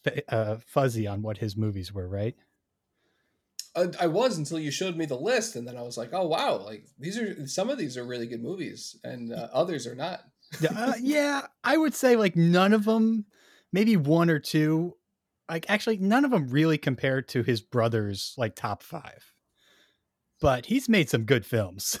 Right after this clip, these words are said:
Speaker 1: <laughs>
Speaker 2: I, well, maybe. I think some of them are actually, uh, are, are worthy of being, being up there, but let's, let's
Speaker 1: I
Speaker 2: go
Speaker 1: don't know.
Speaker 2: through it.
Speaker 1: Better than
Speaker 2: Um,
Speaker 1: Gladiator and, uh, uh,
Speaker 2: No.
Speaker 1: Alien. I, you know, he's never, like,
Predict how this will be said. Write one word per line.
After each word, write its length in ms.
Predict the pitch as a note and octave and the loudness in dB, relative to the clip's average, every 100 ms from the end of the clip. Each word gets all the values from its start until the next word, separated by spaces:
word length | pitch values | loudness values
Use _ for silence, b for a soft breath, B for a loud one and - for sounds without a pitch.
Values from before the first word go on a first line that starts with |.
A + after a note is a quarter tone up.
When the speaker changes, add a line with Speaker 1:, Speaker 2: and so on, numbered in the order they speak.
| F3+ | 0
Speaker 1:
<laughs> 1120 | - - - _ _ _ _ _ _ _ - | 0 -6 -20 _ _ _ _ _ _ _ -8
Speaker 2:
I, 960 | D3 F3 F#3+ F#3+ G3 G3 F#3+ F#3+ F#3 E3 - _ _ _ _ _ _ D#3 | -4 -2 -2 -4 -6 -8 -10 -10 -12 -16 -20 _ _ _ _ _ _ -14
well, 500 | C#3 C3 A#2+ A#2+ - _ _ - | -8 -8 -8 -12 -18 _ _ -4
maybe. 500 | D#3+ C#3+ A#2 A2+ - | -4 -4 -8 -14 -4
I 80 | A#3 | -2
think 160 | D4 - | -2 -2
some 160 | A#3+ | -2
of 80 | F3+ | -2
them 160 | D3 C3+ | -4 -4
are 40 | |
actually, 360 | B2+ - B2 A#2 | -6 -8 -10 -10
uh, 40 | - B2+ | -10 -8
are, 300 | B2 C3 - | -8 -10 -10
are 140 | B2 | -10
worthy 400 | B2+ C3+ C3 C3 | -6 -4 -4 -6
of 140 | A#2+ A#2+ | -8 -10
being, 480 | B2 B2 A#2+ A#2+ - _ _ _ | -12 -12 -14 -16 -20 _ _ _
being 240 | C3+ B2+ | -8 -6
up 140 | A#2+ - | -8 -8
there, 180 | D3 F3 | -8 -8
but 200 | G3 - | -10 -6
let's, 360 | A3 G#3+ - - | -4 -4 -8 -6
let's 180 | G#3 G#3 | -6 2
Speaker 1:
I 40 | |
Speaker 2:
go 60 | B3 | 4
Speaker 1:
don't 100 | - | 4
know. 100 | A2 | 2
Speaker 2:
through 80 | - | 0
it. 80 | D#3 | 0
Speaker 1:
Better 180 | A3+ G3 | 2 4
than 120 | E3+ | 4
Speaker 2:
Um, 80 | C#3+ | 2
Speaker 1:
Gladiator 720 | A#2+ B2 B2+ C3+ C3 C3 B2 | 2 2 4 2 4 2 2
and, 300 | G#2+ G2+ G#2+ _ _ _ - | 0 -4 -10 _ _ _ -12
uh, 120 | A#2+ - | -8 -4
uh, 200 | G#2 G2+ | -4 2
Speaker 2:
No. 180 | F3 B2+ | 4 4
Speaker 1:
Alien. 680 | B2+ C3 C3+ C3+ C3 C3 C3 | 0 0 -2 -2 -2 -2 -4
I, 160 | C#3+ C3+ | -6 -8
you 180 | C3+ C3 | -2 0
know, 160 | B2+ B2 | 2 2
he's 240 | D#3 F3+ | 2 2
never, 180 | F#3+ F#3 | 0 2
like, 200 | D#3+ D3+ | 0 -2